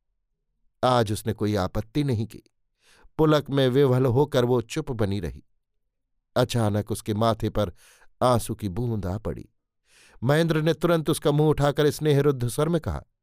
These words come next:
"चुन्नी?" आशा ने मुंह से कुछ उत्तर न देकर अपने कोमल हाथों से महेंद्र को अपनी छाती से दबा लिया। महेंद्र ने कहा, "कसूर हो गया है मुझसे,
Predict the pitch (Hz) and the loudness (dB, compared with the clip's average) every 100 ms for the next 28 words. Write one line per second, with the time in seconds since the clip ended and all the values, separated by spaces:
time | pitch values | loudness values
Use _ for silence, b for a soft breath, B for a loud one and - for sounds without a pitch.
0 | _ _ _ - 120 127 214 _ _ _ | _ _ _ -4 -2 0 -2 _ _ _
1 | _ _ _ b b b b - 120 147 | _ _ _ b b b b -4 0 2
2 | 147 139 139 123 b b 131 156 147 147 | 2 2 2 -2 b b 0 2 4 2
3 | 147 131 139 - 151 139 127 147 147 131 | 2 0 -2 0 0 2 2 0 2 0
4 | 120 131 - 151 139 117 135 143 143 143 | 0 -4 0 2 2 2 0 0 0 0
5 | 131 b b b 127 143 151 143 131 147 | -4 b b b 0 2 2 0 -2 0
6 | 127 139 - 139 139 127 110 107 123 151 | 0 -2 -2 0 0 -2 -4 -2 -2 -2
7 | 151 87 71 - _ _ _ _ _ _ | -4 -6 -10 -16 _ _ _ _ _ _
8 | _ - 123 147 175 180 175 156 147 143 | _ -4 2 2 4 2 2 2 0 -2
9 | - _ _ _ _ _ _ _ - 147 | -8 _ _ _ _ _ _ _ -2 0
10 | 160 156 139 123 117 117 113 - - | 2 2 2 2 0 0 -4 -8 -18